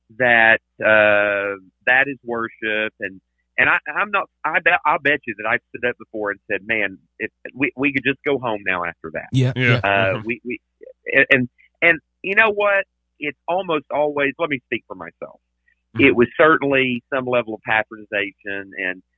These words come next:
Speaker 1: you know, you know, look, patronizing the, the, the musicians and, "Man, that was good and it was moving and whatsoever."
Speaker 3: Mm-hmm.
Speaker 1: I think it's more of a filler line for a lot of guys, um, than anything else.
Speaker 3: Mm-hmm.
Speaker 1: But if we keep teaching that,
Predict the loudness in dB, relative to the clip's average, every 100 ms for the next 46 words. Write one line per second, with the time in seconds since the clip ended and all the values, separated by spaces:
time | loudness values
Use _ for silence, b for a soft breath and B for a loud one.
0 | _ _ -12 -6 -4 -6 -10 -12 -12 -16
1 | -18 -18 -8 -2 -2 -4 -6 -6 -6 -10
2 | -6 -6 -6 _ -20 -20 -8 -4 -2 -4
3 | -8 -8 -6 -2 -2 -2 -4 -8 -10 -12
4 | -14 B B 2 4 2 -2 -2 0 0
5 | 0 -6 -6 -2 -2 -2 -8 -8 -8 -4
6 | 0 0 -4 -12 -16 -2 0 2 0 -4
7 | -6 -6 -6 -6 -2 -2 -2 -4 -4 -2
8 | -4 -4 -4 0 0 -2 -2 -4 -2 -4
9 | -6 -8 _ _ _ _ _ _ -4 -2
10 | -2 -6 -16 _ _ _ -8 -6 -6 -8
11 | -10 -10 -6 -6 -8 -16 _ _ -14 -10
12 | -10 0 2 2 2 0 2 2 2 0
13 | -6 -6 _ -4 -4 -6 -4 0 2 4
14 | 0